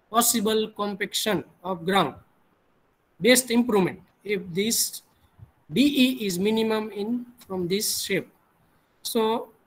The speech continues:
this D will be very minimum in triangular shape, right? So triangular orientation is best possible solution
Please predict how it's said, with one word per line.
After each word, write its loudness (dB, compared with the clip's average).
this -2
D 0
will -2
be -2
very 0
minimum -2
in -6
triangular -2
shape, -2
right? -2
So -2
triangular 2
orientation -2
is -6
best 2
possible 2
solution 0